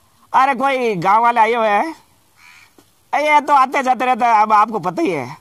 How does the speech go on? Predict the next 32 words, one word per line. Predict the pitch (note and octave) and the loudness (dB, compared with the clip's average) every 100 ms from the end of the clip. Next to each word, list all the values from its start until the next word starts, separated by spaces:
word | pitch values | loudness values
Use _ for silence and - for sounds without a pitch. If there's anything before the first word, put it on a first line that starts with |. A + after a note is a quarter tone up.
| _ | _
हाँ, | F3+ C4+ C4 | 0 2 2
ठीक | F#3+ C#4 D4 | 0 -4 -2
है, | D4+ | -4
शाम | C4+ C#4+ D4+ | 0 0 2
को | E4+ C#4 B3+ G3 - _ _ _ _ F3 | 2 2 2 0 -8 _ _ _ _ -6
डिनर | B3 C#4+ | -4 -2
ले, | C4+ A3+ F#3+ C#3 _ _ _ - | -2 -4 -6 -10 _ _ _ -6
हाँ, | G3+ C4+ | -2 0
शाम | A#3+ C4 C#4 | 0 0 0
को | C4 | -2
खा-, | A3+ F#3+ - - - - | -2 -6 -12 -20 -20 -4
अब | - C4+ | -4 0
क्या | G4 | 2
वैलेंटाइन | F4+ D#4 D#4+ D#4 D#4 | 2 0 0 0 -2
डे, | D4+ | 2
आपको | D4 B3+ C#4 | 0 2 -2
वैलेंटाइन | C4 C4 C#4 C#4+ C#4 | -2 -2 -2 -2 -2
डे | C4 | -4
की | G#3+ B3 | -4 -2
उम्र | A#3+ C#4 | 0 0
ही | F#4 | -2
क्या? | G3 | -2
<laughs> | F#3+ F3 - - F#3+ - F#3+ - E3+ - D#3+ D#3+ - - - - | -4 -4 -8 -8 -8 -6 -8 -8 -10 -10 -10 -12 -12 -16 -8 -4
अरे, | C4 | -4
कोई | A3 D4 | -2 -4
वैलेंटाइन | B3+ B3 A#3+ A#3 A3+ | -2 -2 0 -2 -2
डे | G#3+ | -2
नहीं | G3 F3+ | -2 -4
है। | D3 G#2+ - - - _ _ _ - | -6 -8 -14 -20 -20 _ _ _ -4
अरे, | A3+ D4 | 0 0
हमने | C4 D4 | 0 -2
तो | D4 D4 B3+ | -2 -2 -2